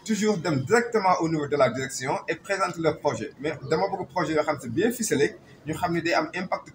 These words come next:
positif sur les populations. Loolu du amee, waxuma ni naa def projet yëpp, waxuma ni projet bi ma jox naa,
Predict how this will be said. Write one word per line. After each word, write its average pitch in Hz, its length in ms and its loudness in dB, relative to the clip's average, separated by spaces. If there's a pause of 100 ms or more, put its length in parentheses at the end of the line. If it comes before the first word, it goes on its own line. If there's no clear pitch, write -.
positif 190 520 0 (260)
sur 165 200 -8
les 147 120 2
populations. 110 520 -4 (420)
Loolu 160 300 4
du 175 60 -4 (120)
amee, 196 260 4 (100)
waxuma 160 300 2
ni 160 100 0
naa 156 180 4
def - 180 -4
projet 143 300 2
yëpp, 214 140 4 (380)
waxuma 160 300 2
ni 165 100 2
projet 156 320 2
bi 151 100 -2
ma 160 140 0 (340)
jox 147 200 0
naa, 143 280 2